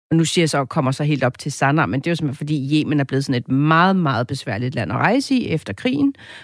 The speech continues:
fordi det er delt. Øh, så fordi man kan få lov at flyve til Aden i syd, er ikke lig med, at man kan rejse ind som journalist i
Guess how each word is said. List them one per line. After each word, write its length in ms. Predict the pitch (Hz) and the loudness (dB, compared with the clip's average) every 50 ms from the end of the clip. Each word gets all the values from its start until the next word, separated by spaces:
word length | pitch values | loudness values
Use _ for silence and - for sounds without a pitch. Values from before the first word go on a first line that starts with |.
| - | -16
fordi 260 | - - 196 165 175 165 | -4 -4 -2 -2 -2 -2
det 140 | - 165 | 0 0
er 100 | 165 143 - - | -2 0 0 0
delt. 380 | 156 143 - - 147 - - - _ _ - | 0 0 -2 -4 -10 -14 -16 -18 _ _ -2
Øh, 260 | 160 156 156 151 147 | 2 2 4 4 2
så 120 | 143 180 | 2 0
fordi 260 | 156 165 160 - 214 226 | 0 -2 0 0 0 0
man 160 | 202 214 208 | 2 0 0
kan 140 | - 185 147 | 0 -2 -2
få 80 | - | 0
lov 200 | 156 156 151 160 | 0 2 2 2
at 80 | 175 170 | 0 0
flyve 200 | - - 160 147 | 0 0 0 0
til 140 | - - 143 | 0 0 -2
Aden 400 | 123 131 - 180 190 165 143 170 | -2 0 2 0 2 2 0 0
i 60 | 160 | -2
syd, 360 | - - - 233 240 254 247 | -2 0 2 4 4 4 4
er 100 | - 147 | 2 0
ikke 160 | 156 156 170 | 0 -2 -2
lig 180 | 165 156 143 - | -4 -2 0 2
med, 220 | 151 143 151 156 | 2 4 2 2
at 160 | - 143 - | 2 0 -2
man 120 | 156 147 135 | -2 -2 -2
kan 160 | - 151 147 | -2 -2 -2
rejse 300 | 147 143 131 131 - - | 0 0 0 -2 -2 -2
ind 200 | 147 156 - - | -2 -2 -2 -4
som 140 | - - 151 | -8 -10 -10
journalist 600 | 143 - 151 143 135 135 139 143 147 - - - | -6 -2 -2 0 0 0 0 -2 -2 -4 -6 -8
i 260 | - 110 139 131 131 | -4 -2 0 0 -2